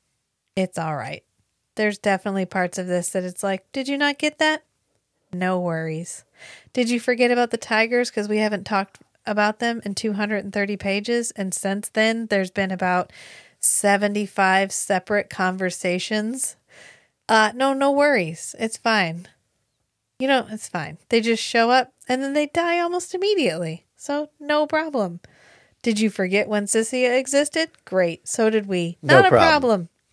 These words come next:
Speaker 1: We can send her off. Um, and the preacher actually disappears for a good section of the book, too. We hear about him tangentially,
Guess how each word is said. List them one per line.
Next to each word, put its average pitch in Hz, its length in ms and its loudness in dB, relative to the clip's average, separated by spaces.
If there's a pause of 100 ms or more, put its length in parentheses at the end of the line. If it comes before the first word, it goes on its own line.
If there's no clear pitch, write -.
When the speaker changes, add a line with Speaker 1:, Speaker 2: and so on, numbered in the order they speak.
(120)
Speaker 1:
We 220 120 -4
can 208 180 -6
send 185 300 -4
her 170 160 -4
off. 151 320 -4 (1300)
Um, 269 500 4 (400)
and 254 140 2
the 269 60 4
preacher 330 420 -4
actually 185 340 0
disappears 180 640 -6
for - 160 -4
a 175 80 -2
good 170 220 -6
section 175 420 -8
of 160 80 -8
the 175 60 -14
book, 156 260 -8
too. 170 380 -6 (320)
We 226 140 -2
hear 277 220 4
about 247 280 4
him 208 360 -2
tangentially, 190 960 -4